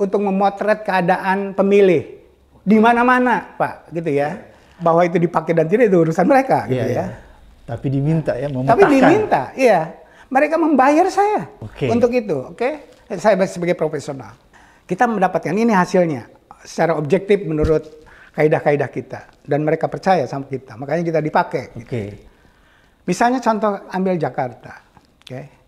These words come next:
Speaker 1: Kalau berdasarkan survei, bukan hanya survei saya, berbagai survei, gitu ya. Pasar,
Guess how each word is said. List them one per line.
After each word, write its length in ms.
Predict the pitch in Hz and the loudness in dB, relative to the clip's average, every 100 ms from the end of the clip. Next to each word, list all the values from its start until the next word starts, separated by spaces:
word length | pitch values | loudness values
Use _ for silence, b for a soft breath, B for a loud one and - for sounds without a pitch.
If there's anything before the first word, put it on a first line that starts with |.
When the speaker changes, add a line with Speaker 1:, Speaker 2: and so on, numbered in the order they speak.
| b b b b | b b b b
Speaker 1:
Kalau 240 | - 285 294 | -4 -2 0
berdasarkan 480 | 240 233 233 220 | 2 0 0 -2
survei, 240 | 226 233 196 | 0 0 0
bukan 240 | 254 370 | 2 2
hanya 160 | 370 320 | 2 0
survei 320 | 180 165 147 | -2 0 -2
saya, 320 | 127 110 143 - | -4 -10 -14 -4
berbagai 640 | 180 214 175 226 220 233 | 0 2 2 0 2 2
survei, 480 | 208 180 170 117 120 - _ 180 | 2 -4 -6 -10 -10 -14 _ -18
gitu 240 | - 113 | -14 -14
ya. 80 | 120 - b b b b b b b b b | -14 -20 b b b b b b b b b
Pasar, 640 | - 240 - 143 139 214 | -4 -4 -2 -2 -2 -4